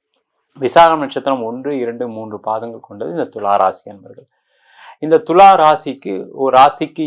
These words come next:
ஏழாம் இடத்துல இருந்த குரு பகவான் எட்டாம் இடமான ரிஷப ராசிக்கு வருகின்ற மே மாதம் ஒண்ணாம் தேதி ரெண்டாயிரத்தி இருபத்தி நான்கு அன்று பயிற்சி ஆகிறார். இந்த துலா ராசி அன்பர்களுக்கு இந்த வருஷம்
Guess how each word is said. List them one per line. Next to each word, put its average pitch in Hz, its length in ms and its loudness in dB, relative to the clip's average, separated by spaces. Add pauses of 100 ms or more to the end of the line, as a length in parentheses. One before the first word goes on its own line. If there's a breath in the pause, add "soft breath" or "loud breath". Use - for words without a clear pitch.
ஏழாம் 147 440 2
இடத்துல 123 320 -6
இருந்த 113 200 -8
குரு 113 220 -8
பகவான் 135 340 -4 (160)
எட்டாம் 156 380 2
இடமான 117 380 -8
ரிஷப 135 360 -6
ராசிக்கு 117 500 -6
வருகின்ற 117 560 -2
மே 120 240 -8
மாதம் 127 460 -10
ஒண்ணாம் 120 320 -6
தேதி 117 240 -8
ரெண்டாயிரத்தி 127 640 -10 (100)
இருபத்தி 113 360 -10
நான்கு 107 400 -10
அன்று 101 320 -14
பயிற்சி 107 380 -12
ஆகிறார். 90 420 -12 (640 soft breath)
இந்த 170 280 -4 (360)
துலா 190 300 4
ராசி 156 340 4
அன்பர்களுக்கு 131 500 -6
இந்த 151 320 -6
வருஷம் 147 520 0